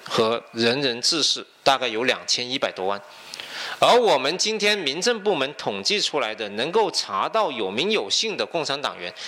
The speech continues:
啊，牺牲的共产党员有名有姓的大概是三百七十多万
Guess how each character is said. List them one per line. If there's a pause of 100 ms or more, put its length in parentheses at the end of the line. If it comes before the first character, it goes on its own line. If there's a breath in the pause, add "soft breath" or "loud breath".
(200 loud breath)
啊，
牺
牲
的
共
产
党
员
有
名
有
姓
的
大
概
是
三
百
七
十
多
万